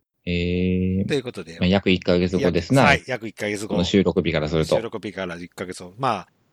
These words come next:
Speaker 2: 次の週だから、えーっと、七月十三日に配信するんで、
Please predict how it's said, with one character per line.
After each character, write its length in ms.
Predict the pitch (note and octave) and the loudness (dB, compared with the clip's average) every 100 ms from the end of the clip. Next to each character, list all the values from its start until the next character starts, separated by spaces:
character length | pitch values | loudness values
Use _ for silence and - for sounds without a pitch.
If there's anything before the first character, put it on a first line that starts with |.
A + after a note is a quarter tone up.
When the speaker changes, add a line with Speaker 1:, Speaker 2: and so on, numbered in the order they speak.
| _ | _
Speaker 2:
次 220 | D#3 D#3 | -4 -2
の 100 | C#3+ | -2
週 240 | B2 C3 A2+ | -2 -2 -2
だ 100 | G#2 | -2
か 140 | G#2 | -2
ら、 140 | F#2+ F#2 | -4 -4
え 20 | |
ー 220 | F#2 F#2+ | -4 -6
っ 20 | - _ | -10 _
と、 280 | F2+ F2+ F3 - _ _ - | -12 -8 -8 -10 _ _ -6
七 180 | - G#3 | -4 2
月 220 | G#3 G3+ | 2 2
十 180 | F#3 D#3+ | -4 0
三 160 | C#3+ | -2
日 200 | C3 - | -2 -6
に 40 | A#2 | -4
配 140 | B2+ | -4
信 140 | C3 | -6
す 100 | A#2+ | -8
る 80 | C3+ | -10
ん 20 | |
で、 220 | C3 C#3 | -4 -4